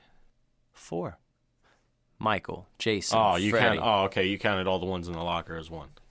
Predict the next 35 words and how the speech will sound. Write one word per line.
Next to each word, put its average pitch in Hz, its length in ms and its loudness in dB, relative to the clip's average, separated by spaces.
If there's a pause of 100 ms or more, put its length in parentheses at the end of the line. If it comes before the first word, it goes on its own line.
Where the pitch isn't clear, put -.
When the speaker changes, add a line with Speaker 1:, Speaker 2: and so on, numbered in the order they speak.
(180)
Speaker 2:
I 95 100 -4
thought 92 200 -2
you 90 60 -4
were 82 60 -8
counting 87 240 -6
the 80 40 -10
locker 87 260 2
Speaker 1:
They're - 40 -6
Speaker 2:
as - 240 2
one. - 100 0
Speaker 1:
separate 113 540 0
movies. 135 720 -4 (120)
Speaker 2:
Well, 113 240 2
you 120 200 0
should 202 760 2
have 151 260 4
specified 90 760 0
that 87 200 0
because 101 320 -4
I 104 100 2
thought 107 340 -2
you 117 140 -6
skimped 107 520 -2
me 113 160 0
out 117 220 2
on 104 100 2
a 104 80 0
little 107 160 0
bit 107 140 2
of 104 120 0
homages 104 920 2
there. 71 240 -8
But 110 80 -2
that's 156 180 4
cool. - 300 0